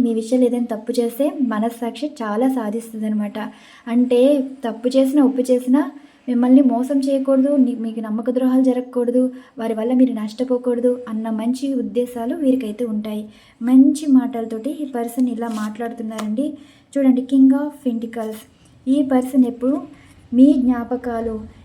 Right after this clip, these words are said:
ఇప్పుడు మీరు వారికి దూరమైనా సరే మీ జ్ఞాపకాలతో బ్రతికి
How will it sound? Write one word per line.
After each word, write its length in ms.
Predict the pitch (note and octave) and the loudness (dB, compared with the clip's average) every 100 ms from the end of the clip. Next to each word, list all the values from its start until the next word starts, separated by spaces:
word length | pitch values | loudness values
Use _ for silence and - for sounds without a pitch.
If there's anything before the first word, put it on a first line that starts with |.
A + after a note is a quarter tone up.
| - | -8
ఇప్పుడు 180 | C4 B3+ B3 | 0 0 2
మీరు 140 | B3 A#3+ | 2 0
వారికి 220 | A#3 A3+ G#3 | -2 -6 -6
దూరమైనా 400 | G#3+ A3+ B3 B3+ | -6 -4 -2 -2
సరే 180 | B3+ A#3+ C#4 C4 | -2 0 0 0
మీ 100 | A#3 A#3 | -2 -2
జ్ఞాపకాలతో 520 | A#3+ B3 A#3+ A#3 A#3 A3 | -6 -8 -6 -6 -6 -8
బ్రతికి 380 | G#3+ G#3+ - | -8 -10 -6